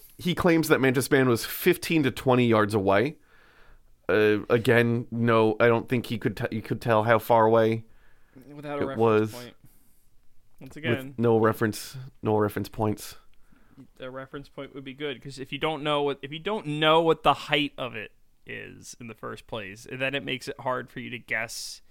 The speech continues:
Speaker 2: and approximate. There's a lot here. There's a lot, is what I'm saying.
Speaker 1: Yeah. Um, so understand that it was several feet above me. I looked up at it, and framed clearly against the blank white sky, so that's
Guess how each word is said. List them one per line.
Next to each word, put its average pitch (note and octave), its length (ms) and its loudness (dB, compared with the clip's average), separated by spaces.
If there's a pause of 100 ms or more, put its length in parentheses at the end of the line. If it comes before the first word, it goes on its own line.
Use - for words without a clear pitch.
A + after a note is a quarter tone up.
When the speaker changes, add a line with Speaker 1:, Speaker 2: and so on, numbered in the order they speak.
(260)
Speaker 2:
and A#2+ 80 -12
approximate. A2+ 1000 -10
There's G#3 160 -4
a G#3+ 60 -2
lot A2+ 360 2
here. - 300 -18 (360)
There's D#3 200 0
a F3 40 4
lot, A#2 520 4 (220)
is C3+ 160 -8
what A#2 120 -12
I'm A2 80 -18
saying. A2 560 -12 (160)
Speaker 1:
Yeah. A2+ 500 4 (640)
Um, C3 380 4
so G#3+ 300 4
understand F#3 500 4
that E3+ 120 6
it D#3+ 40 2
was C3 220 4
several D#3+ 400 4
feet E3+ 220 0
above A2 340 4
me. A2 160 4
I A2+ 100 6
looked A#2 260 4
up G2+ 200 4
at G2 160 4
it, - 120 -2 (380)
and B2+ 220 2
framed D3+ 380 4
clearly E3 400 4
against C#3+ 520 0
the C3 180 4
blank B2 500 0
white B2 400 2
sky, A2 520 2
so A#2 260 0
that's A2+ 380 2